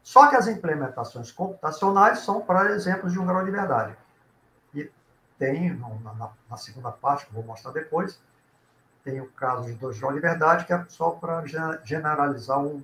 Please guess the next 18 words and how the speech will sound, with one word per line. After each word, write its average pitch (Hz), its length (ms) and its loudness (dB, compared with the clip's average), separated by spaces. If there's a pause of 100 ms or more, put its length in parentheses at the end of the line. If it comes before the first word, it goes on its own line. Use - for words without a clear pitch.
pouquinho 151 500 -6
mais. 98 240 -8 (840)
É, 120 460 0 (240)
então, 127 420 0
mas 151 160 0
a 214 100 10
ideia 202 380 6
aqui - 420 -4 (920)
é, 185 60 0
é, 196 1040 4
é - 20 -2
apresentar 165 520 -2
o 180 80 0
livro 226 200 -4
e 285 60 -8
também 214 520 -2
e 196 80 -6
mostrar 202 580 0